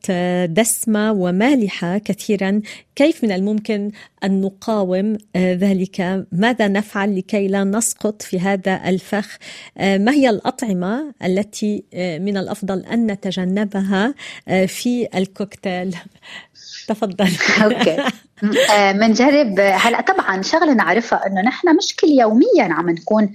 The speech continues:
Speaker 2: موجودين بمك-، أماكن في مثلا كوكتيل أو بوفيه،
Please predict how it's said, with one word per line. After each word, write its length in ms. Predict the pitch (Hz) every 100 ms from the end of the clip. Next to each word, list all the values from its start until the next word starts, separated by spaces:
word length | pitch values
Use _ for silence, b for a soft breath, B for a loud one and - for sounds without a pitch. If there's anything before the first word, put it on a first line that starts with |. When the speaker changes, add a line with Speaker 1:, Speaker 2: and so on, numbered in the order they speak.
| B B 208
Speaker 2:
موجودين 540 | 185 185 185 208 202
بمك-، 720 | 165 165 165 175 170 - -
أماكن 360 | 185 202 202 175
في 160 | -
مثلا 240 | 190 175 170
كوكتيل 560 | - - - 214 214
أو 160 | 202 165
بوفيه، 580 | 160 180 - 214 214